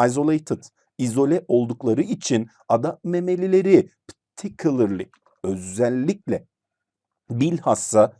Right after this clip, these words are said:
yakın zamanda geçeceğiz, konuşacağız, merak etme, sensitive'dir, hassastır, duyarlıdır. Neye karşı duyarlıdır? O işte adadaki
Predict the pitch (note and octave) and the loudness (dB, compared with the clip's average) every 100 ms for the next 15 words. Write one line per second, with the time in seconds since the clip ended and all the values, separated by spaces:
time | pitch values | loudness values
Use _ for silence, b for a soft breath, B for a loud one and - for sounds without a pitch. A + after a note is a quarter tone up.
0 | _ A2+ A2 F#2 - - G#2 A2 - F2+ | _ -8 -8 -10 -12 -10 -6 -6 -6 -12
1 | - A#2 A#2 C3 B2 C3+ C3+ C3+ B2+ D3+ | -10 -12 -10 -12 -10 -10 -10 -12 -8 -8
2 | D#3 b b - C3+ D#3 D#3 - B2+ - | -8 b b -14 -12 -14 -12 -12 -12 -6
3 | A#2 G#2 F#2 F2+ - A#2 - - C#3+ - | -6 -6 -4 -4 -4 -8 -8 -10 -12 -8
4 | B2+ A2+ G2 G2+ A#2 A#2 A#2+ D3+ A#2+ F#2+ | -4 -4 -2 -2 0 -2 -2 2 2 0
5 | _ _ - G2 A2 D#3+ C#3 A#2 - G#2+ | _ _ -8 -4 -2 -4 -6 -8 -8 -4
6 | A2 G#2+ G#2+ A2+ F#3 - b - D#3 B2 | 0 2 0 2 2 0 b -2 -2 -2
7 | - - B2+ A2+ A2+ A2 - C3+ A#2+ | -10 -6 -4 -2 -2 -4 -4 -2 -2